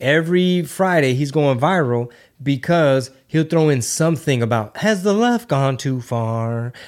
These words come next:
How many pronouns do we really need?" Or whatever he'll say that'll be like a little jab at the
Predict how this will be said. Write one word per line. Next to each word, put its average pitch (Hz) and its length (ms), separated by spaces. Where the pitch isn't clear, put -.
How 269 240
many 190 240
pronouns 127 720
do 120 160
we 117 140
really 113 340
need?" 107 600
Or 156 160
whatever 175 420
he'll 147 240
say 156 360
that'll 117 220
be 131 140
like 113 220
a 117 80
little 120 240
jab 113 460
at 101 140
the 95 200